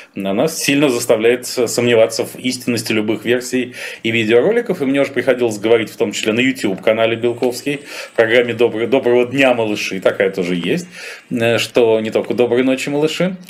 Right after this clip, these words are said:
э, что как-то странно, вот был скандал вокруг учебника истории для одиннадцатого класса, все того же авторства господ Мединского и Таркунова, где написали про депортированные народы,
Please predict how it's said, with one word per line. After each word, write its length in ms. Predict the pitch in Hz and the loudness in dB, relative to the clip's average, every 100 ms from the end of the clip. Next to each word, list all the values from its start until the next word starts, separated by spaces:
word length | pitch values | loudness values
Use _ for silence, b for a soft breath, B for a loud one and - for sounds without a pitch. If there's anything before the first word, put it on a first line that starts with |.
| B B - | B B -4
э, 160 | 117 | -2
что 200 | 110 135 | 0 0
как-то 280 | - 160 - | 0 0 -2
странно, 420 | - 165 208 180 | 0 2 4 2
вот 280 | 139 135 - | 0 -4 -6
был 240 | 123 131 127 | -4 -2 0
скандал 440 | - 127 135 175 | 0 2 4 4
вокруг 300 | 117 - 139 | 2 -2 -4
учебника 460 | - 143 127 123 127 | 0 0 0 0 -2
истории 400 | 127 127 101 90 | 2 0 0 -2
для 140 | 95 | -4
одиннадцатого 420 | 92 95 - 98 | -4 -6 -4 -4
класса, 520 | 95 165 185 - 190 180 B B B - - 113 | 2 2 2 -4 -8 -10 B B B -16 -14 -4
все 140 | 131 | 2
того 280 | 139 135 131 | 4 4 4
же 120 | 123 | 4
авторства 400 | 120 - 120 120 | 2 0 -4 0
господ 380 | 113 117 123 123 | 0 0 -2 -2
Мединского 480 | 123 123 120 - 113 | 0 0 0 0 0
и 40 | |
Таркунова, 720 | 120 104 120 117 113 110 117 B B B - | 0 -2 0 2 2 0 -4 B B B -8
где 220 | 101 123 | 0 2
написали 480 | 151 107 - 117 120 | 0 -2 0 2 2
про 500 | 117 107 107 101 98 | 0 2 2 2 -2
депортированные 920 | 101 95 104 113 110 117 104 104 104 | -6 -4 2 2 4 2 2 2 0
народы, 460 | 101 107 156 156 | 0 2 2 0